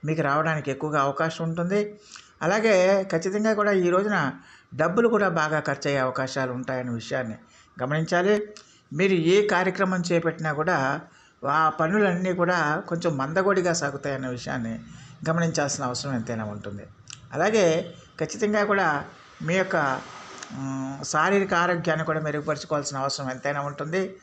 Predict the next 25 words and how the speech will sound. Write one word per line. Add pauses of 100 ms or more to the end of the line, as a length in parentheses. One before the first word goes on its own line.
(380)
ముఖ్యంగా
శరీరంలో
నీరసము,
నిస్సత్వం
ఎక్కువగా
పెరిగిపోతుంది. (480)
దానివల్ల
ఏంటంటే (260)
బలహీనంగా
ఉంటుంది. (380)
అలాగే
ఖచ్చితంగా
కూడా (520)
ఈ
ఆయుధాల
నుంచి
కూడా
మీరు
కొంచెం
జాగ్రత్తలు
తీసుకోవాల్సిన
అవసరం
ఎంతైనా
ఉంటుంది. (360)
అలాగే